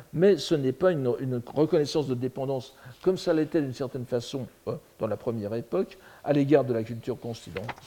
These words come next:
continent-, euh, continentale. Ces historiens et penseurs japonais, au contraire, estimaient que la mise en chinois classique permettait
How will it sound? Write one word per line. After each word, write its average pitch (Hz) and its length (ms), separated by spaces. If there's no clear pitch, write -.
continent-, 110 400
euh, 113 160
continentale. 139 640
Ces 156 120
historiens 180 440
et 139 80
penseurs 139 440
japonais, 147 540
au 123 60
contraire, 151 540
estimaient 202 440
que 170 100
la 139 160
mise 156 220
en 123 80
chinois 117 320
classique 117 480
permettait 151 560